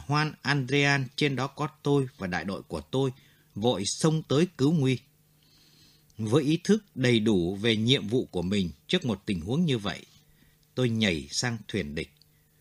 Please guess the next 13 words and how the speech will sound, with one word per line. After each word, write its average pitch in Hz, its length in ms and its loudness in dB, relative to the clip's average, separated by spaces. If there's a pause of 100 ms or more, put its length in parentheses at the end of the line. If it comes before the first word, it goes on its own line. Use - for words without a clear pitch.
(320)
Bỗng 170 200 0
dưng 160 180 2
chiếc 196 220 0
thuyền 104 280 0
lùi 107 220 2
ra 143 220 -2
xa 151 340 -2 (280)
để 87 180 -2 (100)
tránh 156 200 0
một - 140 -4
cuộc 101 220 -6
đụng 95 260 -4
độ. 90 220 -6